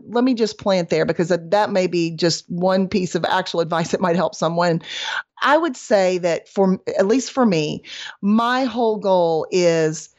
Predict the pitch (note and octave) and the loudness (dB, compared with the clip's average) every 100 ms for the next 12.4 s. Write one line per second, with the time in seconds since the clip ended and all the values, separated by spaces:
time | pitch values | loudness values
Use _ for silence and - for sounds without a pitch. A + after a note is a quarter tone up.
0 | - - - - D#4 C4+ A#3 F3+ E3+ D#3 | -20 -20 -12 -2 0 0 0 0 0 0
1 | D#3+ D3 C#3+ D3 C#3 D#3+ D3+ D#3+ - - | -2 0 0 0 -2 -2 0 -2 -4 -10
2 | - _ - - - C4+ C#4+ C#4 A#3 F#3 | -12 _ -20 -12 -2 0 0 0 0 0
3 | E3+ E3 - E3+ F#3 E3 D#3+ D#3 D#3+ D#3+ | 0 -2 -2 -2 0 0 2 0 0 2
4 | D#3+ D#3+ - - G#3+ G#3+ G#3 G3 - - | 4 2 0 -4 -2 2 2 0 -4 0
5 | F3+ E3+ E3 E3 F3+ _ _ _ - A3+ | 2 2 -2 -6 -10 _ _ _ -6 -2
6 | F#3 G3 A3+ G3+ E3+ E3 E3 E3+ F#3 - | 2 2 2 0 -4 0 0 0 -2 -2
7 | E3+ E3 D#3+ F#3 G3+ D#3+ - D3+ D#3 D#3+ | -2 0 0 0 0 -4 -2 2 2 0
8 | F3 E3+ E3+ F#3 F3+ - _ C4 C#4+ C#4+ | -2 -2 -2 -2 -2 -6 _ 0 0 0
9 | - E4+ E4+ E4 D#4+ D4+ B3+ A#3+ A3+ F3+ | -6 -2 0 0 0 0 0 2 2 2
10 | D#3+ C#3+ D3+ D3+ D3+ D#3+ D#3 - - - | -2 -2 -2 -2 0 0 -2 -10 -10 -10
11 | - A#3+ A#3 B3 A#3+ - A#3 D4 A3+ A3 | -4 -2 0 0 2 2 0 -2 -2 0
12 | F#3+ F#3 F3+ | 2 2 -2